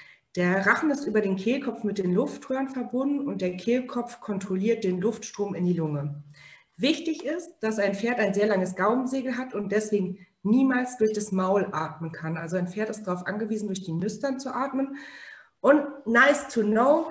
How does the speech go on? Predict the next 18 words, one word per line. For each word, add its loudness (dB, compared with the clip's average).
ist -2
nicht -2
ganz 0
unser -2
Thema, 2
aber 4
weil 4
es 4
eben 4
als 0
Symptom 2
Husten, 0
Atemnot, 2
Schluckstörungen 2
und 0
Atemgeräusche 0
hat, -4
ist, -2